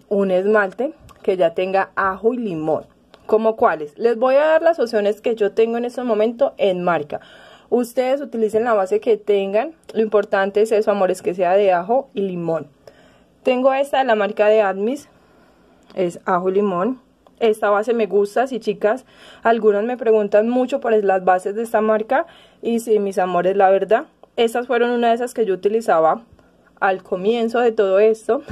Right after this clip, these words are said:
<laughs> Utilizaba mucho Admis. De ahí pasé a la marca de Vogue Cosméticos, a la cual también tengo la base de ajo y limón, que es esta, como pueden ver, la utilicé bastante. Es una fortalecedora,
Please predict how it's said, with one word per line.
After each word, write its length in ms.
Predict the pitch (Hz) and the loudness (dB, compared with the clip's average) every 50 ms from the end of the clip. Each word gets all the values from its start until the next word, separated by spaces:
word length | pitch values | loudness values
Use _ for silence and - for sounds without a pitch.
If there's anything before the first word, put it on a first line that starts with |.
| - - 294 - - 254 240 - | -6 -4 -4 -2 -4 -6 -6 -6
<laughs> 520 | - - - - - - - - - - - | -12 -12 -14 -20 -20 -20 -20 -20 -16 -6 -4
Utilizaba 600 | 240 247 226 247 240 226 240 226 233 196 190 190 | -4 -4 -2 -4 -4 -4 -2 0 0 2 2 2
mucho 360 | 214 220 220 220 - 240 214 | 2 2 0 0 2 2 2
Admis. 400 | 214 208 190 196 214 262 320 - _ _ _ _ _ | 2 2 0 -2 -4 -6 -6 -10 _ _ _ _ _
De 180 | 190 196 214 220 | -6 0 0 2
ahí 180 | 208 196 196 | 2 0 -2
pasé 300 | 196 - 190 185 196 - | -2 0 0 0 2 2
a 60 | 214 208 | 2 2
la 100 | 214 202 | 2 2
marca 360 | 214 208 208 208 - 220 208 | 0 -2 -4 0 2 2 2
de 120 | 190 185 | 2 0
Vogue 380 | 180 175 185 185 185 185 202 202 | -2 2 2 2 2 4 2 0
Cosméticos, 760 | - 208 214 214 208 202 196 - 240 220 - - 302 330 - _ _ _ _ _ - - - - - - _ _ _ _ - | 2 2 2 2 2 0 -2 -2 -4 -2 2 2 2 2 0 _ _ _ _ _ -18 -16 -16 -16 -18 -20 _ _ _ _ -2
a 120 | - 233 | 0 2
la 180 | 262 269 285 285 | 2 2 2 2
cual 280 | - 254 233 240 247 - | 2 2 2 2 2 0
también 300 | 269 247 233 208 202 202 | -2 0 0 -2 -2 -2
tengo 320 | 202 196 185 180 180 185 | -2 -2 0 2 2 4
la 120 | 185 185 | 4 4
base 320 | 185 190 185 175 175 202 196 | 4 4 2 0 0 -2 0
de 160 | 220 208 180 | 2 2 2
ajo 160 | 160 156 165 | 2 0 -2
y 60 | 175 | -6
limón, 500 | 165 175 185 196 214 214 208 220 262 - - _ _ - | -6 -4 -2 0 2 2 2 0 -4 -8 -14 _ _ -6
que 120 | - 208 | -4 -4
es 120 | 185 180 220 | -2 0 0
esta, 320 | 208 190 175 - 202 226 | 0 0 0 -2 -6 -4
como 240 | - - 214 202 185 | -4 -2 -2 -2 0
pueden 300 | 190 180 175 180 190 202 | 0 2 2 2 2 2
ver, 240 | 214 226 262 302 - _ _ _ _ - | 0 -2 -2 -4 -8 _ _ _ _ -4
la 160 | 202 202 202 | 0 0 0
utilicé 460 | 208 208 220 196 208 202 - 190 175 | 0 0 -2 -2 -2 -2 -4 -2 0
bastante. 680 | 165 170 175 175 - - 214 214 185 175 - 208 254 285 - _ _ _ _ _ _ _ _ _ _ _ _ - | 0 0 0 0 -2 0 0 0 0 0 -2 -2 -2 -2 -4 _ _ _ _ _ _ _ _ _ _ _ _ -2
Es 220 | 202 208 196 196 | 0 0 2 2
una 180 | 202 196 202 214 | 0 0 0 0
fortalecedora, 960 | 226 240 220 - 196 185 180 180 - - 165 175 208 247 277 285 311 359 | 0 -2 -2 0 -2 -2 -2 -4 -4 -2 0 2 2 4 4 2 0 -2